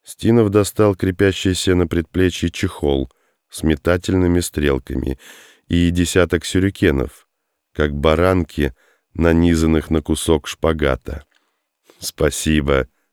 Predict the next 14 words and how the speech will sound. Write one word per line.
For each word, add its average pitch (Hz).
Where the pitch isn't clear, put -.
довольно 71
улыбнулся 69
Стинов. 67
«Земляне 127
не 131
доверяют 127
оружию, 76
которое 82
не 82
производит 80
грохота», 78
подмигнул 76
Стинову 71
Хук. -